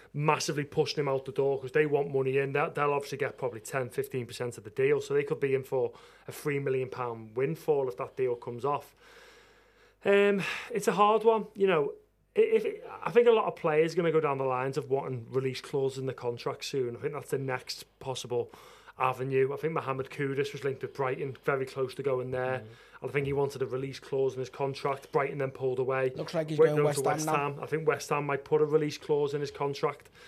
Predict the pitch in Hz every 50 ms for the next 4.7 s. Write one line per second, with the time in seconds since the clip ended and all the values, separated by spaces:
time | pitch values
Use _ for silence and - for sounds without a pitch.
0 | - - - - - _ - - 202 196 196 - - - _ _ _ _ _ _
1 | _ _ _ - - - - 208 214 214 - 254 254 214 175 202 175 165 170 175
2 | 170 143 - - 135 - - - - - - 151 139 - 151 143 - - 165 160
3 | 170 170 170 - - _ _ _ _ _ - 147 135 135 139 135 131 127 - -
4 | - - 131 127 127 127 120 - 131 123 120 120 120 117